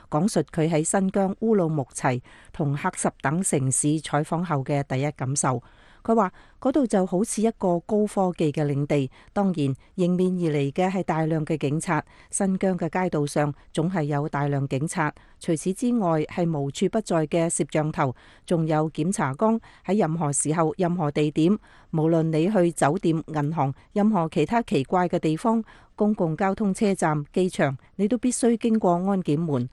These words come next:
同時，佢哋仲會掃描你嘅身份證，嗰度會有一個攝像頭，將你身份證信息與你臉上嘅信息進行匹配，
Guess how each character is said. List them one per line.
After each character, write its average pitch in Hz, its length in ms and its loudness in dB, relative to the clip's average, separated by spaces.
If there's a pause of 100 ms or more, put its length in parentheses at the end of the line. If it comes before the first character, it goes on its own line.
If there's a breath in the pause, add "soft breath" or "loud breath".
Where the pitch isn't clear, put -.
(160 soft breath)
同 185 180 -2
時， 180 240 0
佢 - 120 0
哋 202 220 4
仲 175 220 -2
會 175 160 0
掃 202 220 0
描 156 260 0
你 151 140 0
嘅 190 100 0
身 226 180 2
份 190 160 0
證， 160 240 0 (240 loud breath)
嗰 170 120 -4
度 175 240 0
會 156 140 0
有 160 140 0
一 208 140 0
個 170 220 0
攝 160 200 -2
像 160 220 0
頭， 131 240 -4 (240 soft breath)
將 262 220 0
你 180 180 2
身 233 220 0
份 190 180 0
證 175 240 0
信 175 240 -2
息 220 180 2 (300 loud breath)
與 180 160 2
你 185 380 4
臉 170 240 2
上 170 260 0
嘅 180 100 0
信 180 240 -2
息 226 240 -2
進 175 240 0
行 135 180 -2
匹 233 200 -4
配， 165 260 0